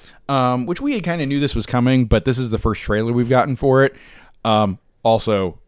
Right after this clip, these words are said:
this looks irreverent and hilarious. Um,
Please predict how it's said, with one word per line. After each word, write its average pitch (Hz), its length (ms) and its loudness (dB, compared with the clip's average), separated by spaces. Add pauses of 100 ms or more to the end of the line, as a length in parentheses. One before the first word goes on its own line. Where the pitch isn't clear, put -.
(280)
this 107 400 -6
looks - 460 -6 (720)
irreverent 135 720 2 (160)
and 110 340 -2 (140)
hilarious. 87 760 -6 (480)
Um, 95 540 0